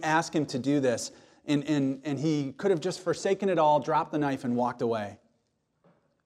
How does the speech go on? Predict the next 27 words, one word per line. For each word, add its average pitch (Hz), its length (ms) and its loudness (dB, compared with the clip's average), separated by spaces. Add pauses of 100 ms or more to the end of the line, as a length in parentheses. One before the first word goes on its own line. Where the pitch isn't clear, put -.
And, 165 160 4
and 170 160 2
I 185 180 4
think 214 260 2
most 165 360 6
of 160 80 2
us, 151 160 0
if 135 80 -8
we 139 80 0
took 160 220 -2
a 151 40 -2
poll, 170 300 8
we 165 100 10
wouldn't 185 220 6
even 165 180 2
blame 131 320 0
him 123 160 -4
for 117 140 -6
doing 104 260 -8
that, 92 220 -14
right? 127 240 -4 (2500)
I 131 60 -8
know 131 160 4
a - 0 -
lot 123 220 6
of 113 80 -6
people 120 560 -2